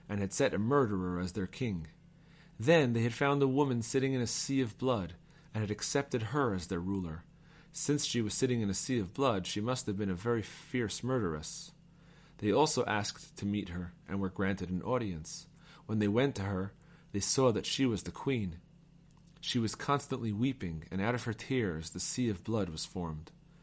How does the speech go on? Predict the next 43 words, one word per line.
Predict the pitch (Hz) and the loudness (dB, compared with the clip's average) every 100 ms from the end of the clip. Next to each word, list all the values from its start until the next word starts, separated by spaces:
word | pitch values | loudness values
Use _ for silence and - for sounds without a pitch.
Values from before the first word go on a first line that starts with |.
| - - - | -20 -20 -12
When | - 113 | -2 2
they | 104 | 4
recognized | 123 151 110 110 98 92 | 4 2 0 0 2 0
one | 98 95 | 0 2
another, | 95 92 92 107 | 2 0 0 0
there | 101 | 0
was | 95 90 | 0 0
very | 107 131 | 2 2
great | 120 110 123 95 | 2 2 0 0
joy, | 139 135 95 82 - - - - - | 2 2 2 -4 -12 -20 -20 -20 -18
but | - | -4
they | 98 | -2
still | - 156 139 | 0 4 4
wept, | 101 85 - - | 4 -2 -6 -14
since | - 123 113 | -8 -6 -2
they | 107 | -2
did, | 92 90 | -2 -4
still | - - 143 127 | -8 0 0 2
did | 107 | 0
not | 113 127 | 0 0
know | 101 104 | 0 0
anything | 123 110 90 | 0 -2 -2
about | 87 92 87 | -2 -2 -4
the | |
king. | - - 90 71 - - - - - - - - - - | -6 -6 -4 -6 -14 -20 -20 -20 -20 -20 -20 -20 -20 -12
They | - 117 | -2 2
went | 147 135 | 2 2
further | - 156 107 87 | 6 8 8 4
and | 92 | 0
came | 87 113 113 | 0 0 0
to | 113 113 | 0 2
another | 120 131 104 | 4 4 4
land. | 87 82 78 80 - | 2 0 -4 -6 -8
They | - | -2
asked, | 107 139 101 - - - | 2 2 0 -6 -14 2
"Who | 156 | 6
is | 160 | 6
your | 139 170 | 6 2
king?" | - 101 80 78 - - - - - - | 0 -6 -8 -8 -12 -20 -20 -20 -16 -6
And | 87 | -4
the | |
people | 87 131 104 | -2 -2 2
replied | 101 98 135 123 95 101 | 0 0 0 2 2 -2